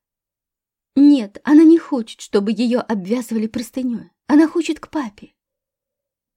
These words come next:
Элен, ничего не соображая, бросилась к двери. Аника поймала её. «Элен!» — крикнула она. «Элен, послушай меня!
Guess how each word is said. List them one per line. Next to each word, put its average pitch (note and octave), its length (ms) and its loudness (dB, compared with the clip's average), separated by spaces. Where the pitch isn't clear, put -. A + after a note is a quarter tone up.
Элен, B3+ 380 0
ничего A#3+ 380 -4
не B3 100 -4
соображая, G#3 600 -8
бросилась A3+ 440 -10
к F#3 120 -16
двери. F3 460 -16
Аника B3+ 380 -4
поймала C4 420 -4
её. E3+ 400 -16
«Элен!» — D4 540 2
крикнула G3+ 500 -10
она. A3 280 -12
«Элен, B3+ 400 2
послушай C#4 560 -4
меня! B3 360 -4